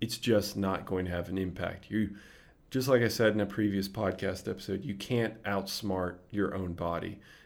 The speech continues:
It is far, far too intelligent and just evolved to a, a level that we just, we're still trying to comprehend. That's how brilliant, uh, it is. So, uh, yeah, alkaline diets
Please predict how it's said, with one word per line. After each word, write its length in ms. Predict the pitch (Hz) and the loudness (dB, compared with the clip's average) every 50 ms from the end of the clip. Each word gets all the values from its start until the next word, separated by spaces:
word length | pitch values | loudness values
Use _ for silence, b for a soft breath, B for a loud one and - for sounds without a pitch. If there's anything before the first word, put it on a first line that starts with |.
| B | B
It 120 | - 101 101 | -4 -2 -2
is 140 | 95 98 | -2 -4
far, 440 | - - - - 110 110 107 104 104 | -6 -10 -4 0 2 4 4 4 2
far 340 | 101 - - 104 98 95 95 | 2 0 0 0 2 2 0
too 220 | 98 - - 101 | -2 -4 -4 -4
intelligent 680 | 92 95 95 - 95 90 87 87 90 - - 95 95 - | -4 -4 -6 -4 -4 -2 -2 -2 -4 -4 -8 -8 -6 -6
and 140 | 95 98 95 | -4 -4 -4
just 280 | 98 95 95 - - | -4 -6 -8 -10 -8
evolved 680 | - 104 101 98 98 98 98 98 98 95 95 92 98 - | -6 -6 -4 -4 -2 0 2 4 4 4 4 2 0 -4
to 220 | - - 101 95 87 | -4 -2 0 0 0
a, 80 | 85 B B B B B B B B B - | -2 B B B B B B B B B -6
a 60 | 110 | -2
level 440 | 107 107 110 110 107 104 104 104 101 | 0 2 4 4 4 4 2 0 0
that 260 | 98 98 92 - - - - - - - - 98 101 131 | 0 0 -2 -2 -4 -10 -20 -20 -20 -14 -12 -10 -6 -4
we 100 | 190 - | -4 -2
just, 340 | - - 120 117 117 - - - - - | 0 2 0 0 0 -4 -8 -14 -14 -8
we're 160 | 113 110 101 | -6 -4 -4
still 460 | - - - - - - 135 127 120 | -2 -4 -4 -4 0 4 6 6 6
trying 360 | 113 - - 107 101 98 95 92 | 4 2 0 0 0 0 0 0
to 100 | 87 85 | -2 -6
comprehend. 760 | - - 104 95 92 90 90 90 90 92 85 80 - - - - | -6 -2 -2 -2 -2 -2 -4 -6 -4 -4 -4 -4 -4 -8 -12 -12
That's 380 | - 156 113 104 101 104 104 - | -8 -2 0 2 2 0 0 -2
how 180 | - 104 98 95 | -4 -4 -4 -4
brilliant, 640 | 95 - 104 101 101 101 101 95 87 - - - B B B B B B B B | -4 -4 -2 -2 0 0 0 0 0 -2 -6 -10 B B B B B B B B
uh, 180 | - 92 90 - - - | -8 -8 -6 -6 -6 -4
it 140 | 104 98 | -4 -2
is. 280 | 92 90 85 85 - - | -2 -2 -2 -4 -4 -6
So, 340 | - - 113 101 95 90 - B B B B B B B B | -4 0 2 4 4 2 0 B B B B B B B B
uh, 260 | - 101 98 92 92 - - - - - - - _ - - - _ - - | -6 -4 -2 -2 -2 -4 -6 -10 -18 -20 -20 -20 _ -20 -20 -14 _ -10 -6
yeah, 360 | - 113 113 104 92 85 - - - - | 2 6 6 6 6 6 2 -4 -6 -4
alkaline 480 | 104 113 117 113 - 120 117 113 110 104 | -2 -2 0 0 2 2 4 4 4 4
diets 540 | 110 104 104 104 101 101 101 - - - | 4 4 4 6 4 4 2 -2 -8 -10